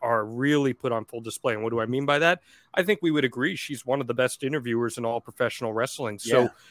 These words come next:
Speaker 1: maybe find ways to incorporate great storytelling and character building segments. Like,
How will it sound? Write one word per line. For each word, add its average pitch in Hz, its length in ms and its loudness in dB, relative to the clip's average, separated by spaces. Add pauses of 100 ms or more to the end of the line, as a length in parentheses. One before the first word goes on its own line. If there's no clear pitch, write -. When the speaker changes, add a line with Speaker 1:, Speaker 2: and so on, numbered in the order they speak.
(320)
Speaker 1:
maybe 180 680 4
find 165 400 4
ways 151 280 2
to 151 100 0
incorporate 143 720 2
great 143 260 4
storytelling 143 800 0
and 120 100 -6
character 139 400 2
building 123 320 -2
segments. 117 400 -4
Like, 117 200 0